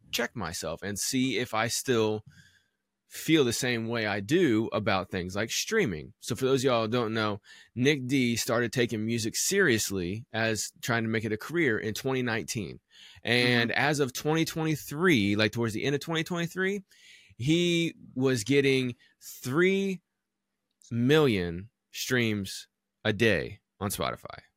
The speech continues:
Speaker 2: Wow.
Speaker 1: Okay. And that is a lot of <laughs> streams a day. For the, for just for reference, they say for every one million streams you get on Spotify, you get between three and four thousand dollars. So multiply that by, by three, he's getting roughly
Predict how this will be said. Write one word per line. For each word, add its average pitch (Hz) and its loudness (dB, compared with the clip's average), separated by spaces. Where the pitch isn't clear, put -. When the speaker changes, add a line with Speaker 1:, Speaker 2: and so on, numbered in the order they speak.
Speaker 2:
Wow. - -20
Speaker 1:
Okay. 117 4
And 139 4
that 139 2
is 139 2
a 110 -4
lot 104 -2
of 110 -2
<laughs> - -
streams 120 -2
a 110 -2
day. 101 2
For 143 -4
the, 127 -2
for 156 0
just 165 2
for 143 2
reference, 143 2
they 135 2
say 151 4
for 139 0
every 131 2
one 135 0
million 147 2
streams 139 -2
you 131 -2
get 135 0
on 123 -2
Spotify, 127 -2
you 120 0
get 117 0
between 110 -4
three 120 -2
and 110 -4
four 113 -2
thousand 101 -2
dollars. 95 -6
So 131 -2
multiply 143 0
that 131 0
by, 123 0
by 120 0
three, 151 2
he's 131 0
getting 131 0
roughly 131 0